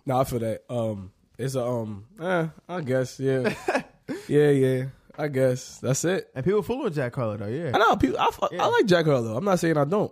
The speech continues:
Speaker 2: For
Speaker 1: I'm
Speaker 2: sure.
Speaker 1: saying, um, well, I'm just saying, like, the best
Speaker 2: Mm-hmm.
Speaker 1: rapper during this time period, during this time period so
Speaker 2: My honorable
Speaker 1: far.
Speaker 2: mention was gonna be Moneybagg Yo.
Speaker 1: I don't like him.
Speaker 2: <laughs>
Speaker 1: I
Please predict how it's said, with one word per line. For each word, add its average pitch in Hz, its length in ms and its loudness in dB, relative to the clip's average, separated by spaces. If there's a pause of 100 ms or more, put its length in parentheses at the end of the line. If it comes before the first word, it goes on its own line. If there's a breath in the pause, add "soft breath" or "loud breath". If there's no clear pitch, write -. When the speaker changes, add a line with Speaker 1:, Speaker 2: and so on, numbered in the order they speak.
Speaker 2:
For - 80 -8
Speaker 1:
I'm 147 160 2
Speaker 2:
sure. 120 80 0
Speaker 1:
saying, 139 400 0
um, 120 480 -2 (160)
well, 117 160 -10
I'm 135 80 -6
just 123 140 -6
saying, 139 240 -2
like, 107 220 -6
the 107 80 -10
best 110 580 -6 (400)
Speaker 2:
Mm-hmm. 165 360 -4
Speaker 1:
rapper 151 380 4
during 147 240 2
this 139 160 -4
time 170 340 -4
period, 160 320 -6
during 139 220 -2
this 139 120 -8
time 156 280 -2
period 151 260 0
so 147 80 4
Speaker 2:
My 151 140 2
honorable 156 220 4
Speaker 1:
far. 151 60 0
Speaker 2:
mention 160 380 0
was 131 140 -2
gonna 135 80 -2
be 127 100 -2
Moneybagg 123 460 0
Yo. 117 340 0 (640 loud breath)
Speaker 1:
I 185 100 4
don't 202 280 4
like 175 180 4
him. 117 300 0
Speaker 2:
<laughs> - 80 -6
Speaker 1:
I - 640 0